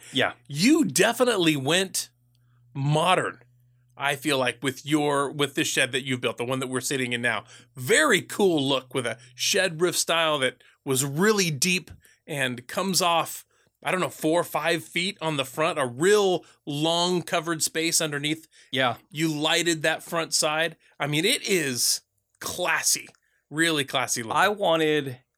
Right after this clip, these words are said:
Speaker 1: yeah, I wanted, we have a mid-century modern house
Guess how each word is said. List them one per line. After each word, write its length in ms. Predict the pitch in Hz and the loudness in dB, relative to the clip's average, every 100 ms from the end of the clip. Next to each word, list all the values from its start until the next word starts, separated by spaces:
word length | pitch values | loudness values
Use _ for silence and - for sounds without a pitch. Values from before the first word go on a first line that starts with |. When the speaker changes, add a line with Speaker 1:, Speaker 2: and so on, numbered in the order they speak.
| _ _ | _ _
Speaker 1:
yeah, 160 | 143 123 | -2 0
I 180 | 127 196 | 2 0
wanted, 480 | 185 175 160 131 - | 2 2 2 -2 -10
we 180 | 165 202 | -6 -2
have 160 | 196 | 0
a 80 | 139 | 0
mid-century 580 | 117 135 127 143 123 123 | 0 -2 0 -2 -2 -2
modern 320 | 117 113 110 | 0 -2 -2
house 420 | 139 147 135 - | -2 -2 -4 -8